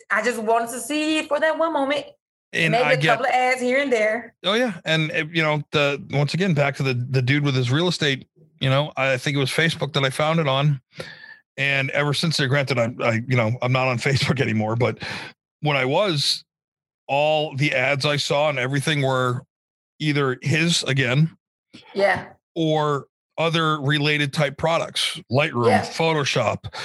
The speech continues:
Speaker 2: this,
Speaker 1: Yeah,
Speaker 2: this
Speaker 1: yeah.
Speaker 2: A I, you know, photo editing program, or this, this Photoshop, or this photo,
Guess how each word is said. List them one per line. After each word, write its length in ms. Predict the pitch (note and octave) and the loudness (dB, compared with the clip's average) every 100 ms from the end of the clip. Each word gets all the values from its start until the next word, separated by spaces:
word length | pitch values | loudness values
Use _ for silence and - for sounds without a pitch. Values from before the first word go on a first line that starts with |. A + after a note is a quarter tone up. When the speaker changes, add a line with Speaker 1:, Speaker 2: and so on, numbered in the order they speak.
| - - | -12 -8
Speaker 2:
this, 280 | A3+ D4 D#4 | 2 4 4
Speaker 1:
Yeah, 320 | E4 D#4 C#4+ | 4 2 2
Speaker 2:
this 180 | B3 E3+ | 2 4
Speaker 1:
yeah. 140 | B3+ A#3 | 4 4
Speaker 2:
A 160 | F3 E3 | 2 2
I, 540 | E3+ D#3+ C#3+ B2+ A#2+ - - - - | 2 2 2 0 -4 -8 -14 -12 -4
you 80 | C#3+ | 0
know, 180 | C3+ B2+ | 0 0
photo 380 | - C#3+ C3+ C#3 | 0 0 0 0
editing 340 | C#3 C3 A#2+ | 0 0 -2
program, 580 | C3 C3+ B2+ A#2+ A2+ A2 | 0 0 2 2 0 0
or 320 | B2+ B2 A#2 | 0 0 0
this, 460 | A2+ D#3 E3+ - - | 0 0 2 -2 -2
this 200 | C3+ D#3+ | -2 -2
Photoshop, 760 | - D3+ C#3+ B2+ B2 - B2+ A#2+ | -2 -2 0 0 -2 0 0 -2
or 340 | - B2+ A#2+ A#2 | -2 -2 0 -2
this 320 | A#2 D#3 D#3+ | 0 0 0
photo, 680 | - E3+ D3+ C#3+ C3 B2 A2+ | -2 -2 0 0 0 0 -4